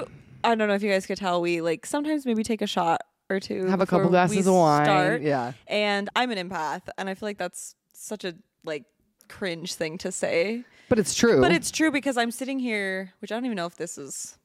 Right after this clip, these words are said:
Speaker 1: what an empath is, but, like, your energy is so low and, like, you're in so much pain that I am in pain for you.
Speaker 2: Well, honestly, that would be, like, weird if I'm, like, sitting here throwing up, like, in pain. You're like, "Ha, woohoo," like,
Speaker 1: <laughs> Yeah.
Speaker 2: "Let's
Speaker 1: Yeah,
Speaker 2: go."
Speaker 1: but
Speaker 2: Like
Speaker 1: then when we're s-, starting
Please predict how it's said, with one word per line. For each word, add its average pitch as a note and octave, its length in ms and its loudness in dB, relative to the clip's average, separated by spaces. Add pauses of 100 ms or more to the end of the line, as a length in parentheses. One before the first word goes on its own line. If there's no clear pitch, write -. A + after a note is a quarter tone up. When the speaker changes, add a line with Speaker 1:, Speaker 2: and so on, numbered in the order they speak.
Speaker 1:
what G3 200 2
an F3+ 200 -2
empath E3+ 220 -2
is, E3 260 0
but, F#3 100 -2
like, F3+ 200 -2
your F#3+ 400 2
energy G3 460 -2
is G#3+ 100 -2
so F#3+ 260 0
low F3 280 -2
and, F#3+ 100 -6
like, F#3 180 -12
you're F3 220 -6
in F3+ 120 -8
so F#3 120 -8
much F3 200 -14
pain F3 260 -12
that D#3+ 180 -10
I E3 340 -2 (480)
am A3 140 0
in G#3+ 100 -2
pain G3 300 -4
for F3+ 320 -2
you. F#2 340 -4
Speaker 2:
Well, - 120 4
honestly, C#4+ 340 6
that D4 120 6
would C#4+ 120 6
be, C4+ 100 6
like, B3 140 4
weird F3 320 6
if D#3+ 80 2
I'm, E3+ 100 6
like, E3 160 2
sitting F3 200 2
here E3+ 120 4
throwing D3+ 340 4
up, C#3+ 120 2
like, D3+ 180 0
in D3 80 -2
pain. D#3 220 0
You're D3+ 100 -2
like, E3 140 -2
"Ha, - 140 0
woohoo," C5 800 6
like, - 180 4
Speaker 1:
<laughs> - 60 -6
Yeah. - 100 4 (300)
Speaker 2:
"Let's - 120 0
Speaker 1:
Yeah, A#4+ 100 4
Speaker 2:
go." C5+ 320 4
Speaker 1:
but C#4 80 4
Speaker 2:
Like - 40 0
Speaker 1:
then C#4+ 140 0
when D4 100 -4
we're C4+ 80 -4
s-, - 180 -8
starting C4 520 -4